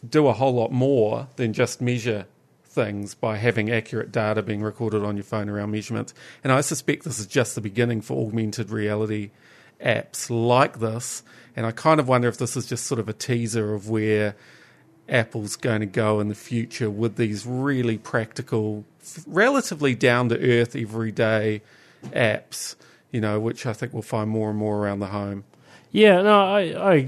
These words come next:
Speaker 2: agree. I mean, you know, um, we've had, you know, situations in the house recently. We're looking at, you know, measuring up curtains and things like that. And,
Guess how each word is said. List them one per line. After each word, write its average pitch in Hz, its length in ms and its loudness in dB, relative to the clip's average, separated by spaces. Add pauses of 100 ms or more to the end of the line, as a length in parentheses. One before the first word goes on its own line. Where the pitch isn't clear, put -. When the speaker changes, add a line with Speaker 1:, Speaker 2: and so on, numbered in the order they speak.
(140)
Speaker 2:
agree. 139 420 4
I 135 40 6
mean, 123 440 2 (100)
you 135 120 0
know, 120 520 0 (220)
um, 113 800 -2
we've 135 460 2
had, 120 340 2 (280)
you 120 140 -2
know, 101 60 -4
situations 117 800 2
in 110 80 2
the 107 100 0
house 117 320 2
recently. 117 460 2
We're 107 140 0
looking 113 340 -4
at, 104 140 -6 (320)
you 113 100 0
know, 104 240 0 (160)
measuring 120 540 4
up 117 320 2 (180)
curtains 123 640 2
and 101 180 -4
things 123 300 2
like 110 220 -4
that. 123 260 -2 (640)
And, 147 760 4